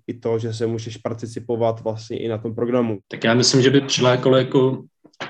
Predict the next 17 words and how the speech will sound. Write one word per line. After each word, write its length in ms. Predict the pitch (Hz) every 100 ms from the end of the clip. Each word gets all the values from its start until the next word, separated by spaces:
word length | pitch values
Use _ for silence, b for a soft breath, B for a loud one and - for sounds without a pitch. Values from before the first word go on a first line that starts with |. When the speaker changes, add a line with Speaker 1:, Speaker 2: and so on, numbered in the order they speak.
| - -
Speaker 2:
hodně 200 | 92 98
mladých 400 | 101 110 110 -
lidí 200 | 110 113
třeba 260 | - 110
to, 260 | 113 - 110
že, 160 | 104 107
eh, 360 | 104 - 90
se 160 | - 104
mi 60 |
zdá, 240 | 104 104 107
že 160 | 107
spousta 680 | 113 - _ - 110 - 135
politiků 420 | - 120 117 131
jako 220 | 123 123
nenese 560 | 127 123 120 127 127 123 _ -
odpovědnost 640 | 113 - 123 127 131 127
vlastně 580 | 120 127 - 135 123